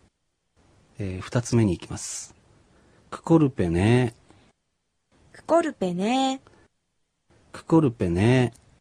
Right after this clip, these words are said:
Speaker 2: クコルペね。続いて日本語訳を確認していきましょう。
Speaker 1: はい。えー、それではまず一つ目のですね、えー、ネンコルペターンという言い方ですが、この年とい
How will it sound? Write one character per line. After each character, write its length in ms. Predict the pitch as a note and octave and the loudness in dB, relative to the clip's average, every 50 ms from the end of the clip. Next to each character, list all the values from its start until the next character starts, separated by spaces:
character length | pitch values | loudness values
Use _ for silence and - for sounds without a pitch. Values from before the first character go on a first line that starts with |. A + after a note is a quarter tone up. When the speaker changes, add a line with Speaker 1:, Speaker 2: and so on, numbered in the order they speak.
| _ _ _ _ _ _ _ _ _ _ _ _ - _ - - - | _ _ _ _ _ _ _ _ _ _ _ _ -20 _ -20 -20 -20
Speaker 2:
ク 100 | - - | -16 -6
コ 180 | - D#4+ E4 E4 | -2 0 0 0
ル 120 | D4+ B3+ | 0 -4
ペ 180 | - G3+ F3+ F3+ | -6 -6 -6 -4
ね。 480 | F3 F#3+ G#3+ B3 C4 C4+ C4+ C4+ C4+ _ _ _ _ _ _ _ _ _ _ _ _ _ _ _ _ _ _ _ _ _ _ _ _ _ _ _ _ - | -2 -2 -2 0 0 -2 -2 -4 -6 _ _ _ _ _ _ _ _ _ _ _ _ _ _ _ _ _ _ _ _ _ _ _ _ _ _ _ _ -14
続 220 | - C4+ A#3 B3+ C4+ | -10 -8 -6 -6 -6
い 80 | G#3+ | -2
て 100 | - G#3 | -2 -2
日 140 | F#3 F3+ F#3+ | -2 -2 -4
本 260 | F3+ C4+ E4 E4+ E4 | -4 -4 -6 -4 -4
語 180 | D#4 D#4+ D#4 D4 | -2 -2 -2 -2
訳 240 | C#4 - - - D4 | -4 -6 -4 -2 0
を 120 | D4+ D4 | 0 0
確 240 | - G#3+ G3 - F#3+ | -2 -6 -6 -4 -4
認 160 | G3 F#3 F#3+ | -4 -4 -4
し 60 | - | -6
て 100 | - G3 | -6 -8
い 40 | F3+ | -8
き 80 | - F#3 | -6 -6
ま 140 | F#3+ G3 | -6 -4
し 100 | G3 - G#3+ | -4 0 0
ょ 180 | G3+ F#3+ - - - | 0 0 0 -2 -6
う。 20 | - | -2
Speaker 1:
は 80 | - | -2
い。 120 | B2 A#2+ - _ _ _ _ _ _ _ _ - | -2 -2 -2 _ _ _ _ _ _ _ _ -6
え 260 | A2+ A2 G#2+ G#2+ G#2 G#2 | -4 -2 0 0 0 -2
ー、 20 | |
そ 160 | - - - C3 | -2 -2 0 0
れ 60 | B2 | 2
で 120 | B2+ B2 | 2 2
は 140 | A#2 A2 G#2 | 2 2 2
ま 120 | G#2 A2+ | 2 0
ず 140 | A#2 A2+ G#2+ | 0 0 -2
一 200 | - - - C3 | -4 -2 -4 -4
つ 140 | A2+ - - | -4 0 0
目 120 | C#3+ C#3+ | 2 2
の 120 | C#3 B2+ G#2+ | 4 2 2
で 120 | F#2+ F#2 | 0 -2
す 160 | - - - | -4 -4 -4
ね、 180 | F#2+ F2 D#2+ - _ _ _ _ _ - | -4 -4 -4 -6 _ _ _ _ _ -8
え 220 | G2 F#2+ F#2 F2+ | -6 -6 -4 -2
ー、 20 | |
ネ 200 | F#2+ G#2 C3+ D#3 | 0 2 4 4
ン 80 | F3 F3 | 4 2
コ 200 | - - - A#2 | 0 -2 -2 -2
ル 80 | G#2+ F#2+ | -2 -2
ペ 180 | - - F2+ - | -4 -6 -6 -6
タ 160 | - G2+ F#2+ | -4 -4 -2
ー 220 | F#2+ A2 A#2+ C3 | 0 2 2 0
ン 40 | C3 | 0
と 140 | - - - | -2 -2 -2
い 100 | G2+ F#2+ F#2+ | -2 0 0
う 40 | F#2 | 0
言 80 | F#2 F#2 | 0 -2
い 40 | F#2+ | -4
方 240 | - - F#2+ - F#2 | -6 -8 -6 -6 -4
で 120 | F#2 F2+ | -4 -4
す 160 | - - - | -6 -6 -4
が、 180 | F#2+ G2 F#2 - - - - - - _ _ _ - - | -4 -4 -4 -4 -10 -20 -20 -20 -20 _ _ _ -8 -2
こ 100 | - B2 | 0 2
の 220 | B2 A#2+ A#2 - - _ _ _ _ _ - | 2 2 0 -2 -8 _ _ _ _ _ 0
年 240 | A#2+ C#3 F3 F#3+ - | 4 4 4 4 2
と 160 | - - A#2 | 0 0 2
い 80 | G#2+ | 4